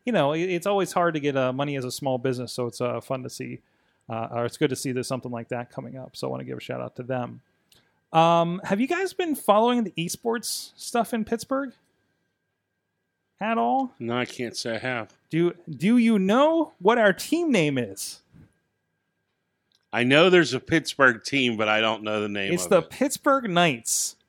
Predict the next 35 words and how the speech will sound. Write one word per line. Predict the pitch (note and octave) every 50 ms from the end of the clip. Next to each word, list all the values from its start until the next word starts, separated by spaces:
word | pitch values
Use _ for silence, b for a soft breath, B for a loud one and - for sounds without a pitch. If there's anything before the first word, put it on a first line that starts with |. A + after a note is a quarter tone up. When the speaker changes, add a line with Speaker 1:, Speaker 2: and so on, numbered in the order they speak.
| _
Speaker 2:
Knights. | E2+ F#2 E2+ D#2+ D#2+ E2 - _ - -
Speaker 1:
And, | D#3+ F3 F3+ F3+ F3+ F3+ F3 F3 F3 F3 - -
and | E3+ E3+ F3
they're | F3 F3 F3 F#3 F3+ F3+ F3+
making | G3 A#3 D4 - E4 D#4
a | C4+
big | F#3 E3+ F#3+ G3 E3+ -
play | - F3 D#3 E3+ E3+
for | - - D#3 C#3
this. | C3 B2 A#2+ A2+ - - - -
And, | D#3 D#3 D#3 D#3 D#3+ D#3+ D#3
uh, | D#3 D3+ D3 C#3+ C#3 C#3 C3+ C3+
and | C#3 D3 D3
there | D#3
was | D#3 C#3
an | D#3 D#3
article | E3+ G3+ A3+ B3 - - F#3+ F3 E3 E3 D#3+ b b b b b b b b b b
over | D3 D#3 D#3+ D#3 D3 E3 D#3+ D#3 D3+
on, | D3+ D3 C#3+ C#3+ C#3+ C#3 C#3 C3+ C3+
uh, | C#3 C#3 C3 B2+ B2+ B2+ B2+
Next | C3 C#3+ D3+ D#3 - - -
Pittsburgh | - - D3+ D3+ - - - C3+ A#2+ A#2 A#2+ -
talking | - - C3 C3+ C3 - C#3+ C3
about | B2 B2 A#2+ A2+ A2+ A#2+
it. | A#2+ - b b b b b b b
I | -
thought | E3 - - A3+ D4+ E4
it | F4
was | E4 D4+ G3+
interesting | F#3+ F#3 G3+ G3+ - G#3+ G3 - - F#3+ E3+ D#3+ D3+ C#3+
because | C#3 E3 - - - F3+ E3+ D#3+ D#3+ D#3 D3+ - - -
they're, | D#3+ F3 F3 F3 F3+ F3+ -
they're | E3+ F3+ F3
kind | - - C4 D4+ E4+
of, | E4 C#4+ G#3+ G3 - -